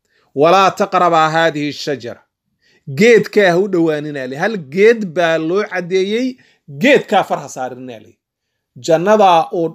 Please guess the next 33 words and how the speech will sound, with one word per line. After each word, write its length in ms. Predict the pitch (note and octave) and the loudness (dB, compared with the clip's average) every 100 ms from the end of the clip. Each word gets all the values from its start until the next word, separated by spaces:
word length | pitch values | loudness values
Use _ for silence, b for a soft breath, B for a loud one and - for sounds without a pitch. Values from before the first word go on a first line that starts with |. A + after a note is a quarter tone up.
| - | -4
dhan 160 | A3+ G3+ | 0 2
waad 200 | E3+ D3 | 0 -2
cuni 200 | F#3+ E3 | -6 -6
kartaan. 480 | - B2+ - A#2 G#2 _ _ _ - | -6 -12 -10 -12 -14 _ _ _ -6
Meeshaa 420 | D3 A3 G#3 F#3+ | 2 2 4 0
doontaan 400 | D#3+ E3+ E3 F3+ | 2 0 0 -4
kaga 200 | D#3+ F3+ | -2 -2
raaxaysta. 580 | G#3 E3+ D#3 F#3+ - - G#2+ _ _ _ | 0 -2 0 -4 -4 -10 -14 _ _ _
Hal 220 | - A#3 A3+ D3+ | -2 -2 -2 -4
geed 240 | D#3 G#3+ G#3 | 2 2 2
baa 160 | F3 F3+ | 0 0
la 80 | E3+ | 0
yidhi, 140 | D#3+ | -4
geedkaa 360 | D3 F3+ - D3 | -4 -4 -4 -6
ha 60 | |
u 60 | C#3 | -6
dhowaanina. 440 | B2 A#2+ A2+ A2+ _ _ _ _ _ | -10 -12 -16 -20 _ _ _ _ _
Walaa 280 | C3+ F3 A3+ | 2 4 4
taqrabaa 500 | G3 G#3+ F3+ F3 E3 | 2 0 0 0 0
haadihi 300 | D3+ D#3 C#3 A2+ | 0 -2 -4 -12
shajara. 440 | - A2 G2+ - _ _ _ _ - | -12 -14 -14 -20 _ _ _ _ -16
Maxaa 300 | C#3 G3 B3+ | -8 -2 -2
dhacaya 400 | A#3+ G#3+ G#3 F#3 | 0 0 2 2
haddaad 260 | F3+ G3 E3 | 0 -4 -2
geedkaa 340 | F#3+ E3+ F3 | -4 -4 -6
u 60 | F3 | -4
dhowaataan? 580 | D#3 D3 C3 - C#3+ B2 - _ _ _ - | -4 -4 -4 -4 -6 -6 -16 _ _ _ -2
Fatakuunaa 1200 | E3+ - G3 E3+ - A#3+ A#3 G3+ F#3 E3+ D#3+ D3+ | -2 2 0 0 -2 2 4 4 4 4 2 2
min 200 | F3 A#3+ | 2 2
adh-dhaalimiin. 720 | A3 F3+ E3+ D3+ C#3+ C#3 A#2+ - _ _ _ - | 2 2 2 0 -4 -8 -10 -16 _ _ _ -6
Waxaad 240 | D#3 E3+ | -4 -4
ahaanaysaan 800 | E3+ E3+ G#3 A#3+ G3+ - F#3+ E3+ | -4 -2 0 2 0 0 -2 -2
haddaad 360 | E3 E3 F3+ | -2 0 -2